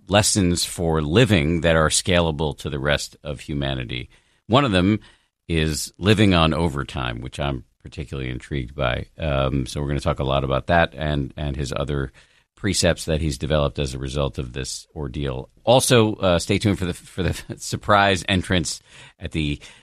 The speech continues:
end of the interview. Uh, we, we invite his wife, Caitlin, to come on and, and share her views, which is also incredibly interesting and moving. So without further ado, here is Doctor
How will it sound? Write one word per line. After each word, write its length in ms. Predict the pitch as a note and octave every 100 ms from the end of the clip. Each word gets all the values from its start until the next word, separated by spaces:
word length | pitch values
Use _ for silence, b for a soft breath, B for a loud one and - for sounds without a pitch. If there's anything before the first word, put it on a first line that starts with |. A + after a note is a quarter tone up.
| B -
end 260 | A2 A#2+
of 140 | G#2 F2
the 120 | F2
interview. 600 | E2+ E2+ D#2+ D#2+ D#2 D#2+ -
Uh, 460 | E2 D2+ D2+ D2 -
we, 300 | D#2 D2+ D2+
we 440 | D2+ D2+ D2 D2 C#2+
invite 440 | C#2+ D#2+ D#2+ -
his 360 | D2+ D2 C2+ -
wife, 240 | D#2 -
Caitlin, 440 | - E2 C#2+ C#2
to 80 | -
come 200 | - D#2
on 240 | C#2+ C#2 C2+
and, 160 | C2+
and 180 | D2+ C#2+
share 260 | - D#2+ C#2+
her 180 | D#2 C#2+
views, 320 | C2+ C2 B1
which 120 | -
is 120 | C#2
also 400 | C#2+ - C#2 B1+ -
incredibly 480 | C#2+ - D2+ C#2 C#2
interesting 500 | B1+ - - C#2+ C2
and 200 | D2 C2+
moving. 360 | C2+ B1 B1 A#1+ b b b b b b -
So 320 | - G2+ E2+
without 420 | E2+ F#2 F2+ -
further 320 | - F#2 F2
ado, 440 | E2+ A2 G2+ E2+ F#2
here 400 | - D#2+ D#2+ D#2+
is 400 | D2+ C#2+ C2+ -
Doctor 580 | - D2 - C#2+ B1+